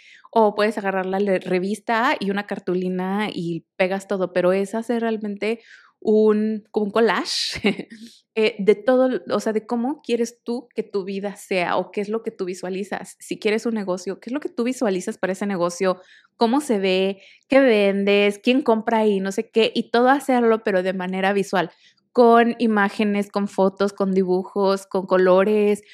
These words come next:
con, este, con letras, con lo que tú, frases, lo que sea, y haces un collage de todo eso y mantenerlo siempre como a la vista y el decir, "Ok,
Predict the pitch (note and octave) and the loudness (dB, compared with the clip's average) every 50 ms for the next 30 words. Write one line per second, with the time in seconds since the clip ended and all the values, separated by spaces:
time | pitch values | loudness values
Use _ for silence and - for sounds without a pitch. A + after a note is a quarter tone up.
0 | - _ _ _ _ - G3+ G3 G3 G3 G3 G3 G3 G3 G3 F#3+ F#3+ F#3+ - G3 | -20 _ _ _ _ 0 2 2 4 2 2 2 2 2 0 0 -4 -6 -4 -4
1 | F#3 F3+ F3+ F3 F3+ - - - - _ _ F#3+ F3+ F3+ F3+ F3 F3 F3 E3+ E3+ | -2 -2 -2 -4 -6 -16 -20 -20 -20 _ _ -2 0 0 0 0 0 -2 -4 -6
2 | E3+ E3+ - F#3 F3+ F#3+ G3 G3 G3+ G3+ G3 G3+ G#3+ G#3 G3+ G3+ G3+ G3+ G3+ G3 | -6 -2 0 2 2 4 6 6 4 4 4 4 2 4 6 6 6 6 4 2
3 | G3+ - G3 F3+ F3 E3+ - F#3 - - F3+ F3+ - G3+ F#3+ F#3+ F#3+ G3 - - | 0 -2 -4 -2 -2 -4 -4 -6 -8 -6 -8 -2 0 0 2 2 0 -2 -2 0
4 | G#3+ G3 G3 G3 F#3+ G3 E3+ - G#3 G3 - A3+ G3+ G3+ G3+ G#3 - - - - | 2 4 4 2 0 -2 -6 -6 -8 -4 0 2 2 2 2 0 -2 -10 -20 -20
5 | _ _ _ _ - A#3 A#3 A3+ A3 A#3 - D4+ D4+ D4+ C#4+ D4+ D#4 D4 C#4+ C4+ | _ _ _ _ 0 4 4 4 4 2 -2 -2 -2 -2 -2 0 0 2 2 0
6 | B3+ - C4 C4 C4 B3 B3 A#3+ A#3+ A#3 A3 G#3+ - A#3+ A#3 C#4 F4 - - _ | 0 0 -2 -2 0 -2 0 2 2 2 0 0 -2 -4 -2 -2 -4 -6 -10 _
7 | _ - G#3 G#3+ A3 G#3+ - _ _ G3+ G#3 G#3+ G#3 G3 G#3 G3+ G3+ G3+ G3+ G#3 | _ -4 -2 -2 -2 -4 -8 _ _ -4 -2 -2 -2 -2 -6 -6 -4 -4 -4 -2
8 | A3+ C4 - B3 G#3+ G#3+ B3 B3 B3 G#3+ G#3 G3 F#3+ F3+ D#3+ E3 F3 F#3+ G#3 - | -4 -2 -2 -4 -4 -4 -6 -8 -8 -8 -8 -6 -4 -4 -4 -4 -6 -8 -10 -10
9 | _ - - - - - _ - - - - - _ _ - A3 G#3 G3+ G3+ G3+ | _ -8 -8 -8 -8 -12 _ -20 -20 -20 -20 -20 _ _ 0 2 2 2 2 0
10 | G3 G#3 G3+ - - G#3+ G#3 G3+ G3 G3 - | -2 -2 -4 -6 -4 -2 -2 -2 -2 -4 -4